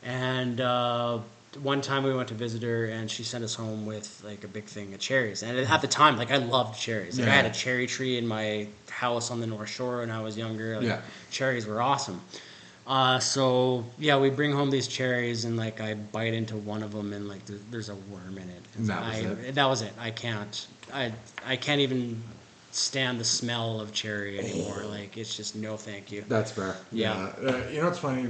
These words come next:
Speaker 2: Me, um, I used to love Italian plums, like, just the
Speaker 1: Mm-hmm.
Speaker 2: little Italian plum. I'd
Speaker 1: Yeah.
Speaker 2: eat the, I'd eat, like, a bag of those.
Speaker 1: Yeah.
Speaker 2: Walk in,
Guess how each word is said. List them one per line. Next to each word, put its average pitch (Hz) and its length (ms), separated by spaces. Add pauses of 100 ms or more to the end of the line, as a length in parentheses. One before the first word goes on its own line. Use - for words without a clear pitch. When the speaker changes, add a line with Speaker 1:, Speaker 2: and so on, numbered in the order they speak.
(140)
Speaker 2:
Me, 143 260 (340)
um, 110 400
I 123 60
used 131 160
to 139 60
love 107 320
Italian 104 520
plums, 101 400
like, 101 140
just 95 200
the 180 80
Speaker 1:
Mm-hmm. 151 160
Speaker 2:
little 196 120
Italian 98 360
plum. 95 160
I'd 104 180
Speaker 1:
Yeah. 101 80
Speaker 2:
eat 104 60
the, 92 180
I'd 101 100
eat, 104 160
like, 92 120
a 90 60
bag 92 300
of 92 80
those. 92 300
Speaker 1:
Yeah. 101 120
Speaker 2:
Walk 101 140
in, 95 360